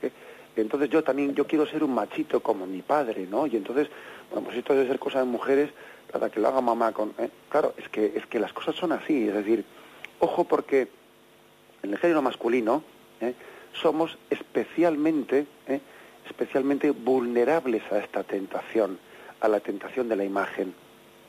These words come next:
¿eh? en materia religiosa, ¿eh? Luego en otras materias, pues también el, el mundo femenino, por supuesto, que tiene, eh, muchísimas tentaciones de imagen y, por supuesto, pero bueno, me refiero a esto en concreto en este momento. En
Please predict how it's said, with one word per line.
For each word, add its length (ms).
¿eh? 140
en 140
materia 380
religiosa, 640
¿eh? 140
Luego 280
en 60
otras 200
materias, 340
pues 120
también 240
el, 180
el 100
mundo 240
femenino, 340
por 160
supuesto, 500
que 80
tiene, 240
eh, 80
muchísimas 500
tentaciones 640
de 60
imagen 380
y, 160
por 100
supuesto, 400
pero 140
bueno, 180
me 80
refiero 300
a 100
esto 240
en 80
concreto 480
en 80
este 180
momento. 440
En 680